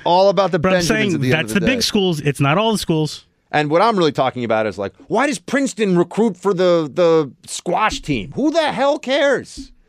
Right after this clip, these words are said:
Speaker 1: It makes no sense.
Speaker 2: Princeton and other Ivy League schools don't allow scholarships.
Speaker 1: Yeah, but they still recruit. They still bring
Speaker 2: They
Speaker 1: people
Speaker 2: do,
Speaker 1: in that would
Speaker 2: but
Speaker 1: not
Speaker 2: they,
Speaker 1: get in otherwise.
Speaker 2: top tier,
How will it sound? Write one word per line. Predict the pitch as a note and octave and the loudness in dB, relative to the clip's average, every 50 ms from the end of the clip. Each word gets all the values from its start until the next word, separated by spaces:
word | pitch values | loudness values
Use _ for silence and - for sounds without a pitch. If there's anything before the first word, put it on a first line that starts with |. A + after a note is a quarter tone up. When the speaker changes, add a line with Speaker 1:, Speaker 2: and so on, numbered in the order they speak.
| _ - | _ -12
Speaker 1:
It | - G3 | -6 -2
makes | B3+ C4+ - - | -2 -2 -2 -2
no | G3+ A3+ A#3+ C4 C4 C4+ | -4 -2 0 2 0 0
sense. | - - - C4 C#4 C4 C#4 B3 - - - - _ - | -2 -2 0 0 0 0 0 -4 -6 -10 -16 -14 _ -4
Speaker 2:
Princeton | - F#3+ A3 B3 - - - A3 G3 F3 | -2 0 0 -2 -2 -2 0 0 2 2
and | E3+ E3+ | 2 2
other | D#3+ E3 F3+ E3 D#3+ | 2 2 2 2 2
Ivy | E3 E3+ D#3+ F3 | 2 2 2 2
League | E3 E3+ D#3+ D3 | 2 0 0 -2
schools | - - - A#3+ A3+ G3+ D3+ | -4 -2 0 0 2 2 0
don't | B2 A2+ E3+ E3 E3+ E3+ D3 | -2 -2 -2 -2 0 -2 -4
allow | - D#3+ D#3+ D#3+ D#3+ D#3 D3+ | -2 0 0 0 0 0 -2
scholarships. | - - A3+ B3 C#4+ D4 A3 - - A#2 - - - - - _ | -2 -2 0 0 0 0 -2 -2 -4 -8 -10 -12 -20 -20 -14 _
Speaker 1:
Yeah, | - G#3+ D#3 | -4 -4 -4
but | B2 A2+ | -2 -4
they | B2+ | -4
still | - - F3 D3 | -4 -4 -4 -4
recruit. | G2+ F2 - - - F#3 B2+ - - | -4 -6 -8 -4 -2 -2 -2 -2 -4
They | - G#2 | -8 -8
still | - - C#3 A2 | -4 -2 -2 -2
bring | E2 B2 A#2+ | -2 -2 -2
Speaker 2:
They | - - - | -2 0 0
Speaker 1:
people | - D4 C#4+ | 0 0 0
Speaker 2:
do, | F3+ | 0
Speaker 1:
in | A#2+ | -2
that | G#2 F#2+ - | -4 -4 -2
would | C3+ | -2
Speaker 2:
but | F3 E3+ | 0 0
Speaker 1:
not | - D3+ | 0 0
Speaker 2:
they, | F3 E3+ D#3 | 0 0 0
Speaker 1:
get | A#2+ G#2+ G#2+ | 0 -2 -2
in | G#2 G2+ | -2 -4
otherwise. | A2+ A#2 G#2 E2+ - - - - - | -4 -4 -4 -6 -6 -10 -14 -8 -2
Speaker 2:
top | - F3+ E3+ - - | 0 0 0 -2 -2
tier, | - F3 E3 D3 C#3 C3 | -2 0 0 0 0 -2